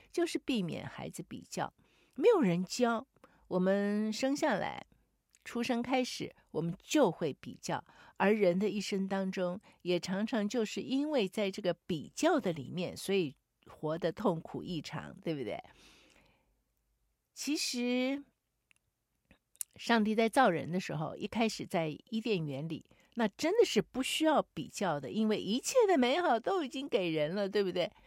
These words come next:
可是啊，嗯，被蛇诱惑之后，人，所谓人开始堕落，要远离了上帝创造原本的那个样子，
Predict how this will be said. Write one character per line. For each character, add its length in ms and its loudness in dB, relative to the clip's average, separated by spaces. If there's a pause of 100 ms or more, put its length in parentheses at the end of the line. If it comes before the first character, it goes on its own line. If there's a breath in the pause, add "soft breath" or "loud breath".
(320 soft breath)
可 160 -4
是 220 -6
啊， 380 0 (320)
嗯， 440 -12
被 160 -4
蛇 640 2
诱 240 4
惑 220 0
之 180 -4
后， 320 2 (440 soft breath)
人， 260 -2
所 180 -6
谓 180 2
人 280 -4
开 180 -4
始 240 -8 (200)
堕 260 4
落， 320 -6
要 160 -6
远 400 -2
离 140 -8
了 180 2
上 340 -4
帝 180 -4
创 340 -8
造 240 -2
原 400 -4
本 240 -2
的 140 -14
那 120 -8
个 140 -8
样 360 -2
子， 180 -14